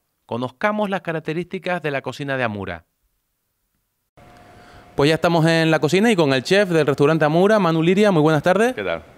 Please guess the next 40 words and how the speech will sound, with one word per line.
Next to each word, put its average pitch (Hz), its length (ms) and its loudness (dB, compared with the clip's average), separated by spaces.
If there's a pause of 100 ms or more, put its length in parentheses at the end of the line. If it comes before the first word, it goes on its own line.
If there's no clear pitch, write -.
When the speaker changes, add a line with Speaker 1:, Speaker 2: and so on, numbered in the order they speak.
Speaker 2:
Buenas 82 120 -12
tardes. 80 200 -16 (260)
Speaker 1:
Desde 135 280 0
abril, 151 460 0 (160)
nueva 170 280 2
carta 143 340 0
en 135 60 0
Amura. 135 460 2
¿Qué 151 100 -2
nos 160 100 0
podemos 147 300 2
encontrar 139 320 0
en 131 120 0
ella? 110 320 -2 (480)
Speaker 2:
Eh, 101 180 -8
hemos 127 160 -4
conseguido 131 440 -4
hacer 107 180 -6
una 107 140 -6
carta 101 160 -4
más 95 160 -8
fresca, 101 420 -4
con 90 220 -8
productos 95 400 -10
más 92 120 -8
de 92 80 -10
temporada 107 600 -2
y 104 60 -10
sobre 101 180 -6
todo 123 160 -2
trabajar 113 320 -2
lo 113 100 -4
que 101 60 -10
es 113 60 -6
el 107 60 -12
producto 104 280 -6
de 98 60 -2
la 87 100 -4
tierra, 85 320 -8
¿no? 123 140 -10